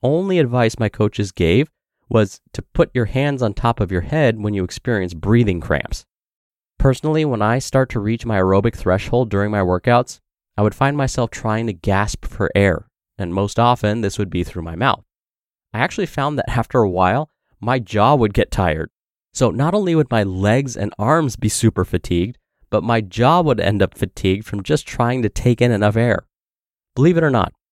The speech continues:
even though the muscles responsible for moving the jaw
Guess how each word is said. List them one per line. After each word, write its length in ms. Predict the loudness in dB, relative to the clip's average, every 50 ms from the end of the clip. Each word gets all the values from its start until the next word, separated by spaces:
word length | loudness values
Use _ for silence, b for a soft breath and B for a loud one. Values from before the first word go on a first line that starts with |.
| _ _ _ _ _
even 220 | -2 -2 0 0 0
though 100 | 0 0
the 120 | 0 2
muscles 320 | 0 0 0 0 0 -2 -2
responsible 600 | -2 -2 0 2 2 2 2 0 -2 -2 -2 -2
for 160 | -2 -2 -4
moving 320 | -2 0 0 0 0 -2 -2
the 80 | -2
jaw 280 | -4 -2 -2 -2 -2